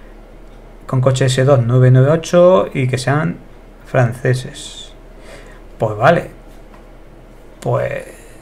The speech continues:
no hay más que franceses. Ya, esto ya es muy, por ejemplo, está Citroën, ¿no? Está D S,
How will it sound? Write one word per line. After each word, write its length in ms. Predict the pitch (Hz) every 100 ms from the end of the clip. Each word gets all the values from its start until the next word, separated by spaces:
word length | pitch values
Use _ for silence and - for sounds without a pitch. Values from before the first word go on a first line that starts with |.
| -
no 400 | 175 139 135 131
hay 100 | 131
más 180 | 135 127
que 560 | - 139 143 143 147 - - - - - - - - - -
franceses. 500 | - 127 123 127 127
Ya, 380 | 147 143 135 127 - - - - - -
esto 360 | 160 139 131 170
ya 140 | 156
es 40 |
muy, 1000 | 147 143 135 131 127 123 120 113 113 113 113 - - - - - - - - - - - - - - - - - - - - - - - - -
por 120 | 127
ejemplo, 220 | 127 131
está 340 | 127 135 131 131
Citroën, 580 | 139 127 143 156 160
¿no? 220 | 170 165 220
Está 240 | - 131
D 160 | 127 131
S, 380 | 160 160 165